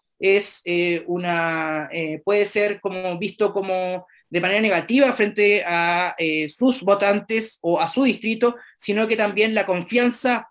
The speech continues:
pública de la Asamblea se pone en cuestión, digamos, a, a un engaño que no deja de ser, eh, una situación grave, eh, y absolutamente, eh, una desilusión para, para, para mucha gente de que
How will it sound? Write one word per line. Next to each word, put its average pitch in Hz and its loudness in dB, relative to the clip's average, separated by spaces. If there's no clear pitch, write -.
pública 196 4
de 170 0
la 165 0
Asamblea 190 0
se 202 -2
pone 214 2
en 220 0
cuestión, 226 0
digamos, 202 0
a, 190 0
a 180 -8
un 180 -2
engaño 190 -2
que 196 0
no 190 0
deja 202 0
de 196 2
ser, 208 -4
eh, 160 0
una 175 -2
situación 175 -6
grave, 202 0
eh, 160 0
y 160 -4
absolutamente, 185 -4
eh, 151 -4
una 247 2
desilusión 269 2
para, 170 2
para, 175 2
para 175 0
mucha 202 -4
gente 220 0
de 202 0
que 190 2